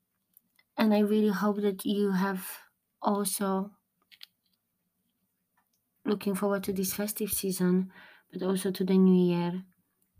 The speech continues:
And you're gonna be looking to the new year with a hope and an excitement and hopefully closing some cycles. And that's exactly what I would like to talk tonight about, which is about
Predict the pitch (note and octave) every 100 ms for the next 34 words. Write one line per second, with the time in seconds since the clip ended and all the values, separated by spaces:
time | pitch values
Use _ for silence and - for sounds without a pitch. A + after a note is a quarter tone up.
0 | - F#3 F#3 F#3 F#3 F3 F3+ F3+ F3+ F3+
1 | F3 F3+ F3+ - - _ _ _ _ _
2 | _ _ - - F#3+ F#3 F#3 F3+ F3 F3
3 | F3 F3 E3+ F3 E3+ F3 E3 D#3+ F3 E3+
4 | F3 F3 - _ _ _ _ _ _ _
5 | F3 F#3 F#3+ G3 F#3 F#3 F3 E3+ E3+ E3
6 | E3+ E3+ - _ _ _ _ _ _ -
7 | F#3 F3 F#3 F3+ F3+ F#3 F3+ F3 F3 E3+
8 | F#3 F3 - A3 G#3+ F3+ F3 - - _
9 | _ _ - F#3 F3+ F3+ F3+ F3 - F3+
10 | G#3 G3+ G3 F#3 F3+ F3+ F3+ F3+ F3 F3+
11 | F#3 G#3+ - - - F#3 - - - _
12 | F#3 F3+ F3+ F3 F3 F3 - F3+ F3+ F3+
13 | - F3 F#3 F3 F3+